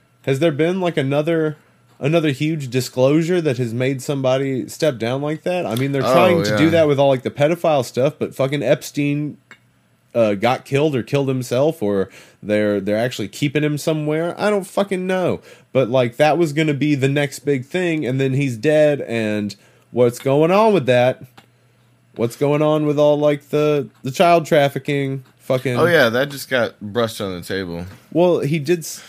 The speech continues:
Speaker 1: uh, I think Trump was saying
Speaker 2: Right.
Speaker 1: that this is, he's, um, I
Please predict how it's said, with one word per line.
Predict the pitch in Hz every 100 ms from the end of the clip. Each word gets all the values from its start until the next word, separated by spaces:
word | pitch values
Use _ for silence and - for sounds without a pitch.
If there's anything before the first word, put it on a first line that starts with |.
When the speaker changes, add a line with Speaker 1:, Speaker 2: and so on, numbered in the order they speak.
| 113
Speaker 1:
uh, | 117 98 76
I | 123
think | 147 131
Trump | 120 123
was | 113 110
saying | 117 113
Speaker 2:
Right. | 107
Speaker 1:
that | 117
this | 113
is, | 110 101 98 -
he's, | 113 110 101 101 - -
um, | 80 67 64 50 - _ _ _ _ _ _ _ _ _ _ _ _ _ - - _ _
I | 104